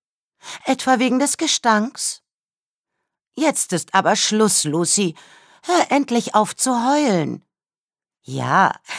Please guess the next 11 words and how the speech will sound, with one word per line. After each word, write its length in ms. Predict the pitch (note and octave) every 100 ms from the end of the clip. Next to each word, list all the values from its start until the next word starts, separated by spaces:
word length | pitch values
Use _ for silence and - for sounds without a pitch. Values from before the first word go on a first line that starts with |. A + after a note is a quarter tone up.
| - - -
wir 240 | D4 E4
wissen, 340 | G#3 B3+ - D4+
dass 160 | B3
dein 200 | - D#3+
Vater 400 | D#3+ G3+ F#3+ G#3+
Arzt 360 | F#3+ F#3+ F#3+ -
ist 240 | G#3 -
und 140 | G3+ F#3+
viel 240 | A#3 G#3+
Geld 300 | G#3 G#3+ G#3+
hat. 260 | G#3+ G3+